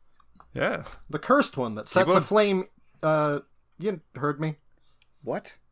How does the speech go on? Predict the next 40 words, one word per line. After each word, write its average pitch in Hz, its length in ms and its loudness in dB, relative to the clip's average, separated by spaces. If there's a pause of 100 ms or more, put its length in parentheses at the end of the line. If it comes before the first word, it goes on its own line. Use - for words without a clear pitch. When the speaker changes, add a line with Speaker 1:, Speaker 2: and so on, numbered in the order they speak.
Speaker 2:
<laughs> - 260 -8
I - 1400 6
meant 294 220 10
to 233 80 6
say 208 220 10
typewriter. 202 800 8 (920)
Look, 175 300 6
I'm, 175 280 6 (160)
I'm 175 220 4
living 208 340 2
my 180 140 6
truth, 151 400 0
and 131 120 -4
what 156 140 0
my 170 160 6
truth 165 340 -2
is, 160 220 -2
is 135 120 -4
screw-, - 420 -2 (380)
screwing 180 580 -2
up - 140 -6
Speaker 1:
He's 165 80 2
Speaker 2:
words 165 160 6
Speaker 1:
living 151 200 6
Speaker 2:
for 131 100 4
Speaker 1:
by 139 60 12
the 123 60 8
Speaker 2:
things. 131 100 4
Speaker 1:
seat 165 140 8
of 143 60 8
his 135 100 6
pants. 143 520 4 (920)
Speaker 3:
All 117 100 -12
right, 107 220 -8
well, 127 160 -4
here's 135 240 0
my 120 180 2
pitch 110 300 -4
Speaker 1:
Uh, 123 40 2
Speaker 3:
after 107 400 0